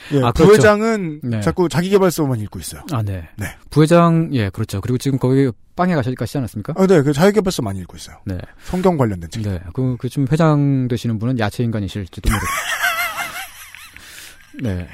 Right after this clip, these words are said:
Speaker 2: 어.
Speaker 1: 들을 때마다 섬찟하고 패륜적이 그지없어요.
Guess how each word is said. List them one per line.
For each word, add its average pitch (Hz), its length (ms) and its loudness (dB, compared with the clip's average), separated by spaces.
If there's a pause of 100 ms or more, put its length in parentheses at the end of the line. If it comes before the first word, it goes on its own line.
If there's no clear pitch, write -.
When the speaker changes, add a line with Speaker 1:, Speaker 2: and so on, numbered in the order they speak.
(120)
Speaker 2:
어. 135 500 4 (920)
Speaker 1:
들을 117 280 -4
때마다 127 320 2
섬찟하고 131 600 -4 (120)
패륜적이 147 600 2
그지없어요. 110 580 -6